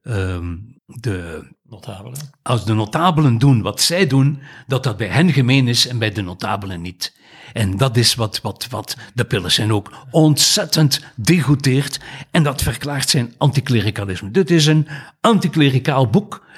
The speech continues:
Speaker 1: niet een antireligieus boek. Er zitten heel veel religieuze gevoelens hierin, maar het is van een
Speaker 2: Ja.
Speaker 1: totale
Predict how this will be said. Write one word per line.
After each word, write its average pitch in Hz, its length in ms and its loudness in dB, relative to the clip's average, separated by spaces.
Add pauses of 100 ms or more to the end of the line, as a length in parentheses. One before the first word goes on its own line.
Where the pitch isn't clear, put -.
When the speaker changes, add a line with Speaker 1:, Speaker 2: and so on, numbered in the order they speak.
(140)
Speaker 1:
niet 113 460 4
een - 120 0
antireligieus 185 840 2
boek. 82 280 -16
Er 107 120 0
zitten 117 200 0
heel 165 260 2
veel 190 320 2 (260)
religieuze 139 640 4
gevoelens 156 460 2
hierin, 156 300 -2 (240)
maar 131 100 0
het 127 100 0
is 139 120 4
van 151 140 4
een 143 160 6
Speaker 2:
Ja. 120 200 -4
Speaker 1:
totale 202 400 0